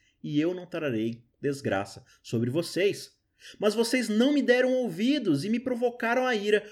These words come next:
com os ídolos que vocês mesmos fizeram, trazendo desgraça sobre si mesmos, declara o Senhor. Portanto, assim diz o Senhor dos Exércitos: visto que vocês não ouviram as minhas palavras,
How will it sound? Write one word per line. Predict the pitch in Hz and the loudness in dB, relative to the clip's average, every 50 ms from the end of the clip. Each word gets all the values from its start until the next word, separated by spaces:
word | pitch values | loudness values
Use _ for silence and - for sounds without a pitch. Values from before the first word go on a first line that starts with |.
| - _ - | -20 _ -4
com | 208 220 220 | 0 0 2
os | 190 135 120 | 2 0 0
ídolos | 160 196 196 226 214 - | -2 -4 -4 -4 -6 -6
que | - 233 | -8 -10
vocês | 208 226 214 - - - 247 269 277 285 | -8 -8 -8 -4 -2 2 4 4 4 4
mesmos | 220 208 226 311 - - 269 226 - | 4 2 2 2 2 0 -4 -6 -4
fizeram, | - - 226 202 165 143 165 185 226 220 202 127 120 - - - - - _ | -4 -4 -4 -2 2 6 6 8 6 6 2 -2 -4 -6 -12 -20 -20 -8 _
trazendo | - 196 208 196 208 220 208 226 | 0 2 2 2 2 0 0 -2
desgraça | 226 214 220 208 175 160 156 151 156 180 208 202 - - - - - | -4 -4 -6 -6 -2 0 2 2 2 2 0 -4 -8 -12 -12 -12 -14
sobre | - - 220 226 262 285 | -8 -4 -4 -2 -2 -4
si | - - 359 | -2 -2 -2
mesmos, | 285 220 233 262 277 269 190 135 127 - - - _ _ - | 0 2 2 4 2 2 0 -4 -6 -8 -12 -20 _ _ -6
declara | - 147 143 - 147 123 123 | -6 -6 -4 -2 -2 -2 -2
o | 127 | -2
Senhor. | - - 123 117 110 101 90 - - - _ _ _ _ _ _ _ _ _ _ _ _ _ | -2 -2 0 0 0 0 -2 -6 -10 -18 _ _ _ _ _ _ _ _ _ _ _ _ _
Portanto, | - 101 82 - - 151 202 214 214 - - - - - | -8 -8 -4 0 0 0 0 0 -4 -8 -18 -20 -18 -12
assim | - - - - - 214 | -10 -10 -8 -6 -6 -6
diz | 220 214 208 | -6 -6 -8
o | 196 208 | -8 -10
Senhor | 196 - 190 180 180 180 | -10 -8 -8 -8 -8 -10
dos | 165 170 165 | -10 -6 -6
Exércitos: | 180 170 160 170 156 131 - - - - - - - _ - - - - _ - | -4 -2 0 0 0 0 -2 -6 -12 -18 -20 -20 -20 _ -20 -20 -20 -20 _ -14
visto | 113 110 123 170 208 233 233 226 - - 226 226 | -6 -2 0 2 2 2 2 0 -4 -8 -10 -10
que | 226 226 | -10 -10
vocês | 226 202 220 226 220 - - 190 151 139 131 120 98 92 | -6 -4 -4 -4 -4 -2 0 2 2 2 2 0 -2 -2
não | 98 110 127 160 220 262 | 0 0 2 2 2 2
ouviram | 269 262 240 202 220 214 214 | 2 2 0 0 -2 -2 -2
as | 214 202 | -2 -4
minhas | 202 196 190 - | -4 -8 -8 -6
palavras, | - 202 196 185 160 147 139 139 139 139 135 - | -2 0 2 4 4 4 2 2 0 -4 -8 -10